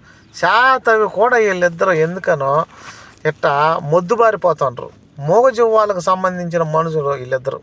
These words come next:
మూగజీవాలు ఎట్లా ఉంటాయో అట్టా వీళ్ళిద్దరు.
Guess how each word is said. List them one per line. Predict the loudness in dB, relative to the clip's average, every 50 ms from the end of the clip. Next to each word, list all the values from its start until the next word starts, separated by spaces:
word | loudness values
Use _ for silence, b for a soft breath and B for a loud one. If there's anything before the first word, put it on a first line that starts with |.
| -14 -16
మూగజీవాలు | -12 -6 -2 0 0 0 0 0 0 2 2 2 2 0
ఎట్లా | -2 -2 -4 -6
ఉంటాయో | -4 -4 -4 -2 -2 -2 -2 -4 B B B B B B B B B
అట్టా | -4 -4 -4 _ -2 0 2 2 2 0 -4 -4 -4
వీళ్ళిద్దరు. | -4 -2 0 -2 -2 -2 -2 -2 0 0 -2